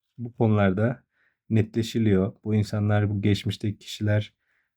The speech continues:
sanki bu mücadelede, bu kavgada size yanlış bildiğiniz şeyleri aktarıyorlar, doğrularını anlatıyorlar. Ve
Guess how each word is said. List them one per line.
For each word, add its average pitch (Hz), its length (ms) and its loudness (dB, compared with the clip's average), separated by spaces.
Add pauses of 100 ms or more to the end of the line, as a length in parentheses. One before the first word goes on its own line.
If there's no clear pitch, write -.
sanki 107 460 -4
bu 107 100 -2
mücadelede, 98 720 0
bu 101 100 -4
kavgada 98 640 -4 (280)
size 113 540 0 (280)
yanlış 113 460 4
bildiğiniz 98 680 0
şeyleri 95 540 4 (120)
aktarıyorlar, 98 640 -4
doğrularını 101 480 0
anlatıyorlar. 107 720 0 (440)
Ve 104 280 0